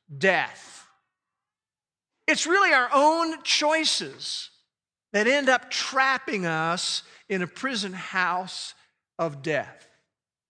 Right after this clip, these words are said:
But the most important question of all, is there any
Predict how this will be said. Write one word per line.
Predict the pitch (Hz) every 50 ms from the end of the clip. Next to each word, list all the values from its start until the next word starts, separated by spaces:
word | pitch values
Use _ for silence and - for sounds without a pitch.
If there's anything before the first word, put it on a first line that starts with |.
| _ _ _ _ _ _ _ _ _ _ _ _ _ _ -
But | 185 -
the | 214
most | 220 262 311 359 320 - -
important | 233 185 147 214 202 165 185 170
question | - 220 208 196 - - 185 175
of | 165 180
all, | 214 240 214 170 143 131 143 165 185 - _ _ _ _ _ _ _ _ _ _ _ _ _ _ _ _ _ _ _ _ - - - - - _ _ - - - - - - - - 269
is | 262 269 262 220 208 190 202 208 196 - - - - - - _ - - - - - - - - - - - - - - - - - -
there | 196 147 190 208 214 214 202 196 196 196 196 196 202 202 180 - - - - - _ _ _ _ _ _ _ _ - -
any | 226 226 240 240 226 214 202 196 190 185 185 190 196 190 170 - _ _ _ _